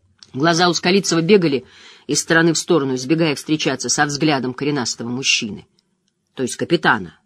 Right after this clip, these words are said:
решил Рант. На лбу Гелба, там, куда угодил каблук Ранда, темнел кровоподтёк. «Так-то ты закрепил этот гик, Гелб?» — спросил капитан, с неожиданным спокойствием,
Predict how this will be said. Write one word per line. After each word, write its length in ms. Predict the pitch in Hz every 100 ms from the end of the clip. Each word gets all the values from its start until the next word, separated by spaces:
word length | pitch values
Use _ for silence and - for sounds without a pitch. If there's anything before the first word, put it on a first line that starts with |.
| _ _ _ _ -
решил 360 | 135 - 120
Рант. 420 | 120 101 - - _ _ _ _ _ _ _
На 120 | 147 160
лбу 240 | 175 208
Гелба, 540 | 151 202 240 175 131 - _ _ _ _ -
там, 240 | 160 139
куда 260 | - 147 139
угодил 340 | 151 147 143
каблук 400 | - 147 139 123
Ранда, 380 | 185 214 131 104 _ _ _
темнел 400 | - 208 214 180
кровоподтёк. 840 | - 175 170 170 160 - - - _ _ _ _ _ _ _ _ _ _ _ _ _ _ -
«Так-то 380 | 233 202 262
ты 140 | 254 226
закрепил 540 | 185 190 240 233 180
этот 220 | 143 165
гик, 260 | 180 196 -
Гелб?» — 520 | 151 165 - - - - _ _ _ _
спросил 420 | - 147 147 156
капитан, 440 | 147 131 143 208 185 - - - - -
с 120 | -
неожиданным 460 | 165 165 180 165 156
спокойствием, 840 | - 180 180 165 120 - - 104